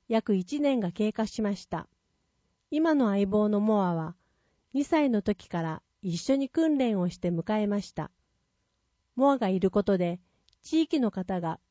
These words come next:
声をかけてくれるようになり、モアのおかげで、地域のコミュニティができたと思っています。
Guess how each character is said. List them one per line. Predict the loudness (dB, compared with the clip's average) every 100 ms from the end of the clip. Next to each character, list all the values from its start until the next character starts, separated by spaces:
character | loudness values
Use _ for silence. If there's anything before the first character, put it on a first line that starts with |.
| _
声 | 2 4
を | 4
か | 0
け | -4 -4
て | -2
く | 0
れ | 0 0
る | 2
よ | 2
う | 2
に | 2
な | 0
り、 | -2 -2 -6 _ _ _ _ _ _ 0
モ | 2 2
ア |
の | 2 0
お | -2
か | -4
げ | -2
で、 | -2 -4 -6 _ _ _
地 | -6 -2 0
域 | 0 0
の | 0
コ | -2
ミ | -2
ュ | -2
ニ | -2
テ | -2
ィ | -2
が | 0
で | -2 -6
き |
た | -4 -2
と | -2
思 | 0 -2
っ |
て | -4 -4
い | -2
ま | -2 -6
す。 | -8 -20